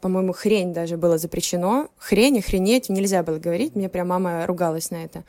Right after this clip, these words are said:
Вот, поэтому, э, я с ней не материлась. У меня выработалась тактика. Я с родителями и с, э, людьми, с которыми нельзя материться, ты не материшься, и в целом всё окей.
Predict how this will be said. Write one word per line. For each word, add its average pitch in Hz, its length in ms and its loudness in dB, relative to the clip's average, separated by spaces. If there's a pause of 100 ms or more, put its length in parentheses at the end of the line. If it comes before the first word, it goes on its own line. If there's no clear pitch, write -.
(720)
Вот, 190 500 0
поэтому, 202 500 -2
э, 185 240 -4
я 190 120 -4
с - 120 -4
ней 226 140 2
не 208 80 0
материлась. 208 380 -4
У 269 60 0
меня 240 240 0
выработалась 190 600 -4
тактика. 254 420 -4
Я 185 100 -2
с - 140 -4
родителями 196 680 -4
и 170 40 -10
с, - 180 -6
э, 175 240 -2
людьми, 185 260 -4
с - 80 -10
которыми 175 360 -8
нельзя 185 280 -4
материться, 170 380 -10
ты 190 80 -8
не 190 60 -2
материшься, 269 480 -4
и 185 180 -6
в - 80 -8
целом 220 260 -2
всё 196 240 -4
окей. 175 360 -6